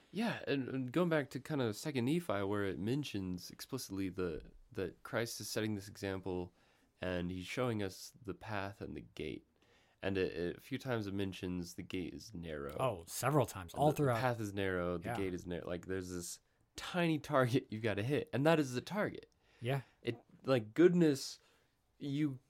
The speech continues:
Speaker 1: try to work in there as being important and being this metric to get you closer to the target, but it's, it's, like, on this different axis that doesn't actually change anything. It doesn't
Speaker 2: Right.
Speaker 1: matter if you're good or not. It just
Speaker 2: No,
Speaker 1: matters
Speaker 2: yeah.
Speaker 1: if you believe and accept God.
Speaker 2: Yeah.
Speaker 1: 'Cause at the end of the day,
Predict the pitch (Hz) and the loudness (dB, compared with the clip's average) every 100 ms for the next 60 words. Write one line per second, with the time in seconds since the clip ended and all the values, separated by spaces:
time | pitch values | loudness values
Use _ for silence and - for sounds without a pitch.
0 | _ _ - 156 139 156 131 143 131 147 | _ _ -4 6 8 8 6 4 2 2
1 | 156 120 107 101 98 107 120 107 90 - | 2 2 2 2 0 0 2 2 -2 0
2 | 175 123 101 - 98 110 107 104 92 - | 2 4 2 -2 0 2 2 2 0 0
3 | 123 120 - 101 - 90 117 - - 120 | 0 0 -4 -6 -8 -4 -4 -4 -6 -8
4 | - 90 85 147 170 117 104 139 143 - | -6 -12 -10 -2 0 0 -2 -2 -2 -6
5 | 139 135 135 139 120 _ _ _ - 139 | -8 -4 0 0 -2 _ _ _ 0 2
6 | 139 131 120 - 131 120 120 131 - 110 | 4 0 0 -2 0 4 4 2 0 -2
7 | 98 - 90 113 110 107 101 - 90 - | -2 -6 -2 0 2 0 0 -4 -4 -2
8 | 123 107 113 107 90 - - - - 123 | -2 0 0 0 -4 -10 -14 -20 -6 4
9 | 160 131 165 143 104 95 76 69 53 - | 6 8 8 6 2 -2 -2 -4 -8 -10
10 | _ - 160 226 131 - 120 - 110 107 | _ 6 10 10 10 8 4 2 0 2
11 | 113 127 131 117 104 - 117 101 - 113 | 2 2 2 2 -2 -2 -4 -6 2 2
12 | 117 - - _ _ - 156 - _ - | 2 -2 -12 _ _ -6 -6 -6 _ -4
13 | 110 110 123 131 110 101 104 123 104 95 | 0 2 4 4 4 2 2 4 4 0